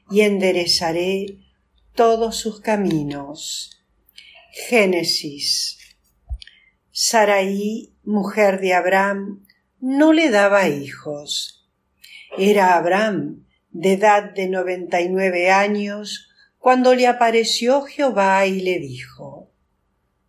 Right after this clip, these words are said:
"Yo soy el Dios Todopoderoso, anda delante de mí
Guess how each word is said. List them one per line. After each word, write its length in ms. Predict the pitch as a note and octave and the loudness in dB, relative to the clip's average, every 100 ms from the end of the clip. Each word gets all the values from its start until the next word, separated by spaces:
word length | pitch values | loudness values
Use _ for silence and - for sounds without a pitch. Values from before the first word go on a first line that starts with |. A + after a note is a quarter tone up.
| _ | _
"Yo 280 | - C#3 A#3 | -12 -2 -2
soy 760 | B3+ - F#3 E3 D#3 D3+ - _ _ _ _ | 0 0 0 0 -2 -6 -12 _ _ _ _
el 260 | A#3 A3+ G3+ | 2 2 2
Dios 480 | G#3 B3+ B3+ - | 2 2 0 -6
Todopoderoso, 1500 | - A#3 B3+ C4 B3+ B3+ B3+ A#3 E3+ D3+ - - C#3+ C#3+ - _ _ _ _ _ | 0 2 4 2 0 0 2 2 2 -2 -4 -6 -8 -16 -20 _ _ _ _ _
anda 560 | - D4 C4 F3+ E3 D#3+ | -2 2 2 2 2 2
delante 680 | D#3+ D#3+ E3 E3 E3 E3 D#3+ | 2 2 2 2 -2 -4 -2
de 140 | D#3 | -2
mí 460 | E3 F3 F3+ F#3 | -2 -4 -6 -16